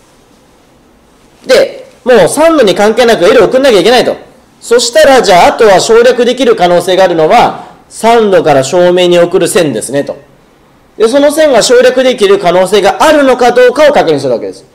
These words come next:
で、もし省略できる可能性があるんであれば、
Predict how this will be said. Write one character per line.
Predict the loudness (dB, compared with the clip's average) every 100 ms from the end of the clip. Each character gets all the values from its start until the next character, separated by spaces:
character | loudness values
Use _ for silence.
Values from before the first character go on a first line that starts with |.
| _ _ _ -2
で、 | 0
も | 0
し | 0 -2
省 | 0 0
略 | 2 0
で | -2
き | -2
る | 0
可 | 0
能 | 0
性 | 0
が | 0 0
あ | 0
る | 0
ん | 0
で | 0 0
あ | 2
れ | 2
ば、 | 2 0 0 -6